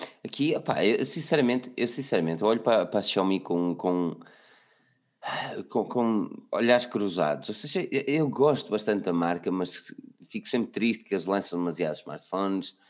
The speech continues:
e, e depois perde um bocadinho a magia do equipamento em si. Ou seja, a esta hora estamos todos entusiasmados com, com,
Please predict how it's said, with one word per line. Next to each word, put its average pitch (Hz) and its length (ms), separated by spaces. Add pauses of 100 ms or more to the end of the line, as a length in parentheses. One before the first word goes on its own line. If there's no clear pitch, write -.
(460)
e, 104 380
e 95 40
depois 92 640
perde 90 280
um 90 40
bocadinho 87 340
a 80 40
magia 85 420
do 82 220
equipamento 80 520
em 69 60
si. 62 240
Ou 69 60
seja, 76 300
a 76 40
esta 85 240
hora 85 100
estamos 87 220
todos 90 180
entusiasmados 85 580
com, 76 220
com, 71 360